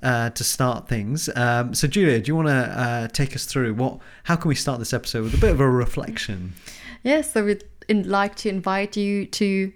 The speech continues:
Speaker 2: kind of think of the last time that you met your supervisors, and then just have a think.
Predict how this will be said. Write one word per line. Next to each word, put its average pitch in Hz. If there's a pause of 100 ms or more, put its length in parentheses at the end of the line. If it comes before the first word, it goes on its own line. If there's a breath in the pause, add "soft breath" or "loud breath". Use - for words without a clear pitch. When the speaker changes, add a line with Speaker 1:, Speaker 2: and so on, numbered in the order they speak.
Speaker 2:
kind 202
of 208
think 294
of 226
the 214
last 202
time 185
that 185
you 202
met 196
your 185
supervisors, 165 (560 loud breath)
and 220
then 254
just -
have 233
a 240
think. 190